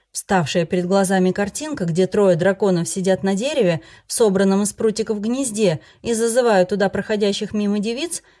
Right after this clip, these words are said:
заставила поморщиться и встряхнуть головой, отгоняя видение. Подобное и в кошмарном сне не приснится. Это какая-то шутка? Или Лилиана того,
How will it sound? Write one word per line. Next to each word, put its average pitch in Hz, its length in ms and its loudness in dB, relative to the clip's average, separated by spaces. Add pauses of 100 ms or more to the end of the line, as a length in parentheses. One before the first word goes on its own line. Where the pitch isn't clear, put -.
заставила 196 680 0
поморщиться 208 800 -4 (200)
и 247 120 -6
встряхнуть 262 500 -4
головой, 247 560 2 (160)
отгоняя 185 540 2
видение. 180 640 0 (480)
Подобное 190 540 2
и - 20 2
в 185 60 -10
кошмарном 214 580 -2
сне 277 280 -4
не 180 120 2
приснится. 185 680 -4 (420)
Это 208 160 -6
какая-то 254 420 0
шутка? 359 540 0 (320)
Или 240 260 0
Лилиана 240 560 0
того, 226 460 0